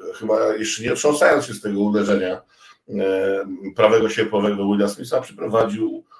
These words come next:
e, e, żywego osła, e, i nie mówię tu o jego kolegach i koleżankach, tylko osła, w sensie zwierzę, e, męcząc je niemiłosiernie, bo sobie wyobrażam,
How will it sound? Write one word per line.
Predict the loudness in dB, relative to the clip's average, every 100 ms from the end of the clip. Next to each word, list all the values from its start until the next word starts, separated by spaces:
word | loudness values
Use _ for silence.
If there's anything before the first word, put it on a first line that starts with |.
| _ -8
e, |
e, | -2 0 0 -2 -4 -4 -6
żywego | -6 2 2 2 2
osła, | 0 0 2 2 2 -4 _ _ _ -8 -2
e, | -2
i | -2 -2
nie |
mówię | 0 0
tu | -2
o | -2
jego | -4
kolegach | -2 0 0 -2 -4
i |
koleżankach, | -8 -4 -4 -4 -6 -8
tylko | -14 -4 -2 -2 -4
osła, | -6 -6
w | -10
sensie | -10 -14 -10
zwierzę, | -8 -4 -4 -6 _ -20 -20 _ -6
e, | 0 0 0 0
męcząc | 4 4 4 0 0
je | 2 2
niemiłosiernie, | 4 2 2 0 4 4 4 -2
bo | -2
sobie | -6 -6
wyobrażam, | -2 2 2 2 -6